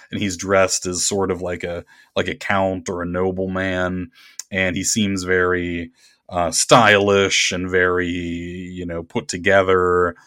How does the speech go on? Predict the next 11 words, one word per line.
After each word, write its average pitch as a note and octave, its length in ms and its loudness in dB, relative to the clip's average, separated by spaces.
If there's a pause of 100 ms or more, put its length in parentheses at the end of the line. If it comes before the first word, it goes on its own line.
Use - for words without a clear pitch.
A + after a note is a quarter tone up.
(360)
That C3 360 4
sort D3+ 280 0
of F#2+ 140 -4
vampire F2+ 800 0
is F2+ 220 -8
not F#2+ 240 -4
what F#2 100 -16
we're F#2 140 -10
talking F#2 400 -4
about E2+ 360 -12
here. E2+ 360 -20